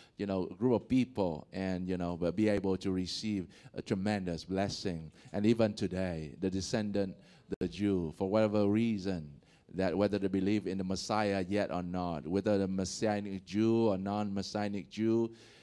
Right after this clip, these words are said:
uh, you know that they have advanced in, in science and all of the financial world, all the businesses. We pray, there's a, the attempt of all the Christians to pray for the Jew to returning because that their roots, it just need to know Jesus.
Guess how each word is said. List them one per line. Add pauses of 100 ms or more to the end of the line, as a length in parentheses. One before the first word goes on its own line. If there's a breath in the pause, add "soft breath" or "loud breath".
(260 loud breath)
uh,
you
know
that
they
have
advanced
in,
in
science
and
all
of
the
financial
world,
all
the
businesses. (260 loud breath)
We
pray,
there's
a,
the
attempt
of
all
the
Christians
to
pray
for
the
Jew
to
returning (260 soft breath)
because
that
their
roots,
it
just
need
to
know
Jesus.